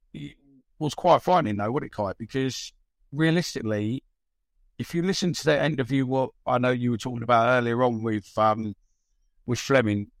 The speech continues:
um, which maybe we can post a link of it if, if you don't really know. It's that one where he, um, he done his chant, you know, um, he comes from Amsterdam, um,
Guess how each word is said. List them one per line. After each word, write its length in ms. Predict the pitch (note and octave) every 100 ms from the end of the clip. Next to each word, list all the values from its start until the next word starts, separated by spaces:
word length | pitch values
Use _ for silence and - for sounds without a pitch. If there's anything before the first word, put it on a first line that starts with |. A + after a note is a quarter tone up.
| -
um, 560 | G#2 G#2 G#2+ G#2+ G#2+ - _ _ _ _ _ -
which 260 | A#2+ -
maybe 200 | A#2 A2
we 120 | A2+
can 120 | G#2+ A2
post 320 | A#2 A2+ -
a 40 |
link 300 | A2 A2+ G#2+
of 100 | G2
it 120 | G2+
if, 260 | G2+ F#2+ -
if 180 | A2 -
you 80 | A2+
don't 200 | A#2 G#2+
really 180 | G#2+ A2
know. 160 | A2+
It's 100 | G#2+
that 180 | - D3+
one 320 | E3+ F3+ E3+
where 360 | E3 D#3+ D#3+ D3 _ _ _
he, 640 | - D#3+ D3 C#3+ C#3 C3+ - -
um, 360 | B2+ B2 A#2+ - _ _ -
he 140 | C#3
done 240 | B2+ B2 A2+
his 220 | A#2+ -
chant, 440 | - C3+ A2+ G2+ -
you 100 | A#2
know, 280 | A2 G#2+ G#2+ G#2+
um, 340 | A2+ A2 A2+
he 100 | G#2+
comes 260 | A2 A2+ -
from 140 | A2
Amsterdam, 720 | A2 - - - A2+ A2+ A2 - _ _ _ _ -
um, 420 | G#2 G2+ G2+ G#2+